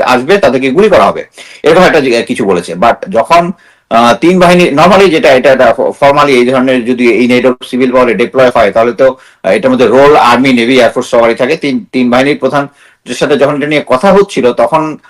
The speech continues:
আহ, ওয়াকার স্যার প্রশ্ন তুলেছেন যে, আহ, সেনাবাহিনী যদি ডিপ্লয় হয়, তাহলে তাদেরকে ম্যাজিস্ট্রেসি পাওয়ারটা দিতে হবে। But সরকার ডিটারমাইন যে না, এটা in aid of civil পাওয়ারের আওতায়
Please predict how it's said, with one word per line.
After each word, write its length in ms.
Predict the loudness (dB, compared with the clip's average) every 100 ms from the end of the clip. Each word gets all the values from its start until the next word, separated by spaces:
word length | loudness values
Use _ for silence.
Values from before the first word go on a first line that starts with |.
| _ _ -2
আহ, 480 | 2 4 2 -2 0
ওয়াকার 280 | 2 2
স্যার 180 | 2 0
প্রশ্ন 300 | -2 -4 -4
তুলেছেন 440 | -2 -4 0 -2 0
যে, 260 | 2 2 2
আহ, 140 | 0
সেনাবাহিনী 420 | 0 0 0 0
যদি 200 | -4 -4
ডিপ্লয় 400 | -2 -2 2 0
হয়, 300 | 0 2 2
তাহলে 380 | 2 0 2 0 -2 _ _
তাদেরকে 320 | -2 0 0
ম্যাজিস্ট্রেসি 540 | 0 0 -2 -6 -6 -2
পাওয়ারটা 340 | 0 0 -4
দিতে 200 | -6 -6
হবে। 200 | -6 -6
But 240 | -2 -2 -2
সরকার 520 | -2 -2 0 0 0 -4 -20 _ -10
ডিটারমাইন 680 | -2 2 2 2 0 0 0
যে 120 | 0
না, 280 | 2 2 2
এটা 220 | 2 0
in 180 | 0 -2
aid 160 | 0
of 100 | 0 -2 -2
civil 200 | -2 0
পাওয়ারের 400 | 2 2 2 -4 -14 _ _
আওতায় 580 | 0 2 2 2 2 0